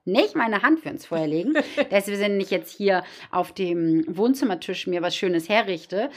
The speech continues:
Speaker 2: Mhm.
Speaker 1: und ich hab was vergessen und ich gehe in die Küche.
Speaker 2: Mhm.
Speaker 1: Hm.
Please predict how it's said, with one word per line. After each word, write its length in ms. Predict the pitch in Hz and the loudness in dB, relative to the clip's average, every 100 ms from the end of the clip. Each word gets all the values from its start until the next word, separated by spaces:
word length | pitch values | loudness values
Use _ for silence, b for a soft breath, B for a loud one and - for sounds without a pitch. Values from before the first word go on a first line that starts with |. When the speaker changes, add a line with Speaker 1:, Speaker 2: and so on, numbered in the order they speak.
| 202 202 | -10 -4
Speaker 2:
Mhm. 60 | |
Speaker 1:
und 180 | 202 202 | -2 -2
ich 120 | 196 | -2
hab 100 | 202 | -2
was 140 | 190 - | -2 -4
vergessen 380 | 180 220 254 202 | 0 2 2 0
und 120 | 190 | -2
ich 60 | |
gehe 140 | 170 208 | 0 -2
in 80 | 180 | -2
die 80 | |
Küche. 440 | - 269 269 190 262 | 0 -2 0 -2 -2
Speaker 2:
Mhm. 380 | 202 190 185 185 | -6 -10 -8 -4
Speaker 1:
Hm. 320 | 220 180 156 | -2 0 -2